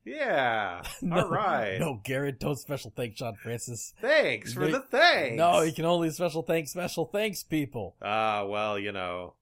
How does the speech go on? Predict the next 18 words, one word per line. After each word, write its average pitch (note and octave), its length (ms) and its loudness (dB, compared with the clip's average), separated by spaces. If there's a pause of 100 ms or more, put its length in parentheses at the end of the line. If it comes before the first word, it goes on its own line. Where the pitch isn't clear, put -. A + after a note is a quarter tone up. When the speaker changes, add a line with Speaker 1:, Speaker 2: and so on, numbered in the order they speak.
(440)
Speaker 1:
I E2 720 -4 (640)
appreciate G2 680 -10
your F2+ 180 -10
thanks, F2 680 -8 (240)
Speaker 2:
<laughs> - 260 -6
Speaker 1:
especially. E2+ 800 -4 (280)
Speaker 2:
No. G3 440 6 (320)
Uh, C3+ 280 4 (500)
<laughs> - 440 -12
and D3 200 -2
then, D#3 200 2
uh, B2 360 2
and A#2 100 -4
then B2 120 -2
after B2 220 0
the A2 100 -8
Game A2 180 -4
Awards, G2+ 680 -4